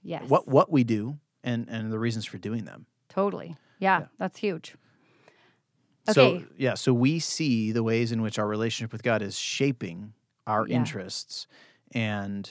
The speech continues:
Speaker 2: we share those things with each other. So that
Speaker 1: Definitely.
Speaker 2: yeah. Then there's a third aspect
Speaker 1: Okay.
Speaker 2: where if we love God and the Bible's our authority, then we view marriage,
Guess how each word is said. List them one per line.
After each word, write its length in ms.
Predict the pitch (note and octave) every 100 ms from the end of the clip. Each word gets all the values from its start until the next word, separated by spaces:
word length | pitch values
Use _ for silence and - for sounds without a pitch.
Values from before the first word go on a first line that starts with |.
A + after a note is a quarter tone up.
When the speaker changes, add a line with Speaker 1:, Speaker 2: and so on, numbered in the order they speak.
| - -
Speaker 2:
we 140 | A2+
share 300 | - C3 A#2+
those 220 | G#2+ G2+
things 260 | - G2+ -
with 120 | -
each 140 | G2+ G2
other. 300 | F2 B1 - _ _
So 80 | F3 E3+
that 60 |
Speaker 1:
Definitely. 400 | - - F3 E3 - - - _ _ - _ _
Speaker 2:
yeah. 140 | G2+ D2+ _ -
Then 160 | B2+
there's 160 | D#3 D3+
a 80 | D#3+
third 280 | D#3+ D#3 C#3+
aspect 600 | B2 A#2+ B2+ C#3 - G#3+
Speaker 1:
Okay. 260 | G#3+ C4+ - _
Speaker 2:
where 640 | - C3 B2 A#2+ A#2+ A#2 A2+ - _ _ _ _ _ _ _ _ _ - -
if 60 |
we 80 | C3
love 200 | B2+ B2
God 540 | C3 C#3 C3 G#2 B2+ B2 _ _ - - - _ _ _ -
and 80 |
the 60 | A2
Bible's 320 | B2+ C3+ B2
our 80 | A#2+
authority, 720 | A2 - D3 C#3+ A2+ A2 C3+ C3 _ _ -
then 600 | B2 A#2+ A#2+ A#2 A#2 A2 _ _ _ _ _ _ _ -
we 340 | G#2+ A#2 D#3
view 220 | C#3 D#3
marriage, 640 | C3+ C#3 F#3+ A#2+ E3+ D#3